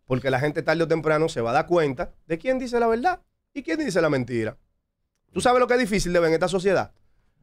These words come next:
Un tigre que salió de Capotillo, de abajo no sé dónde, y un chamaquito de San Pedro de Macorís, que no tuvieron asistencia ni ayuda, sin conocimiento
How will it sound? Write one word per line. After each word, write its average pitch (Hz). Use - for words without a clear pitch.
Un 185
tigre 196
que 170
salió 165
de 180
Capotillo, 160
de 127
abajo 147
no 135
sé 151
dónde, 151
y 135
un 175
chamaquito 175
de 139
San 131
Pedro 156
de 151
Macorís, 143
que 131
no 160
tuvieron 180
asistencia 160
ni 147
ayuda, 139
sin 160
conocimiento 165